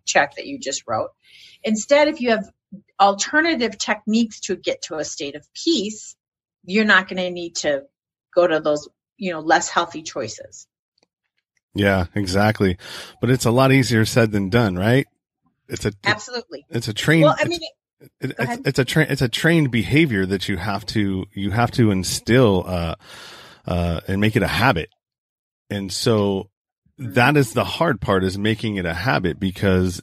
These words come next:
Speaker 2: you're so ingrained. I mean, we are, we are, uh, just look at people in general, human, the species. We are creatures of habit. Like, everybody has a routine. I mean, it's the, the one, the one thing that they tell you, you know, if you,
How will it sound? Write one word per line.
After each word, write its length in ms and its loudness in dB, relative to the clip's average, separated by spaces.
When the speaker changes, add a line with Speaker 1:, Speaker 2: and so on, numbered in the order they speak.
Speaker 2:
you're 340 -4
so 420 4
ingrained. 560 0
I 40 0
mean, 160 -2
we 160 2
are, 100 0
we 160 2
are, 220 2
uh, 140 -12
just 340 0
look 160 2
at 100 0
people 300 2
in 100 0
general, 280 0
human, 360 0
the 60 -2
species. 520 -4
We 180 2
are 220 4
creatures 420 2
of 80 -2
habit. 420 -4
Like, 320 -2
everybody 680 2
has 300 -2
a 80 -2
routine. 640 -2
I 80 -6
mean, 100 -2
it's 180 -6
the, 240 0
the 160 0
one, 300 0
the 100 4
one 240 4
thing 260 4
that 240 2
they 140 2
tell 260 0
you, 360 2
you 120 -2
know, 160 -2
if 160 -10
you, 260 -2